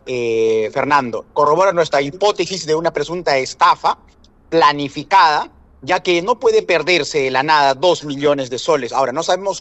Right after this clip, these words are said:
cuántos agraviados más todavía habrán. Yo estoy hablando en función a documentos, a contratos, a agravios objetivos que existen y que ya se están formulando al Ministerio Público.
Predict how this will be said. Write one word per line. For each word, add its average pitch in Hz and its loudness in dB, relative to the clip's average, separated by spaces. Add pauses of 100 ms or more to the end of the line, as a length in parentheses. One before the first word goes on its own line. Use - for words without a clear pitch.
cuántos 214 0
agraviados 147 0
más 156 -2 (320)
todavía 147 2
habrán. 156 0
Yo 151 -6
estoy 165 -2
hablando 160 0
en 147 -6
función 139 -4
a 139 0
documentos, 139 -4
a 120 -2
contratos, 143 -2 (340)
a 127 6 (220)
agravios 175 0
objetivos 180 -2 (420)
que 151 -6
existen 208 -6 (140)
y 151 -14
que 143 -4
ya 151 2
se 170 -6
están 147 -4
formulando 139 -2
al 113 -6
Ministerio 104 -12
Público. 76 -20